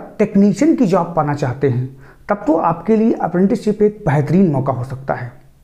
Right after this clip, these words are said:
क्योंकि दोस्तों apprenticeship के दौरान आपको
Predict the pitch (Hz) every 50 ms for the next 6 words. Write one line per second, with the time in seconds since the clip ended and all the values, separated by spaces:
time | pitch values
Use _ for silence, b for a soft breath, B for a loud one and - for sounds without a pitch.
0 | _ _ _ _ _ _ _ B B B B B B B B B B 233 285 262
1 | 320 240 262 254 233 - 311 349 - 196 160 196 196 233 - 269 - 294 247 -
2 | 285 208 202 185 180 190 240 247 185 - 175 180 214 269 - -